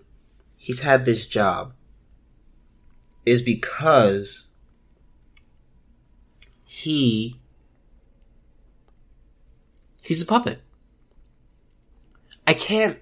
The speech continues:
think of anything else. He's not, he's not that good of a coach.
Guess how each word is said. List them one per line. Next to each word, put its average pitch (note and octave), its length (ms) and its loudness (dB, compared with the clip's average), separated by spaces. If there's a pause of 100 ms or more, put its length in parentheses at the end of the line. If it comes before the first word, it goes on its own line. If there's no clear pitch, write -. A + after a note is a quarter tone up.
(120)
think F#3+ 260 2
of C3 160 -4
anything D3 520 -4
else. - 520 -8 (1300)
He's G3 140 -2
not, G#3 240 6
he's E3+ 160 -6
not F3 320 -2
that G3+ 260 -4
good D3 140 -4
of D3+ 80 -4
a F3 60 -2
coach. B2 520 -4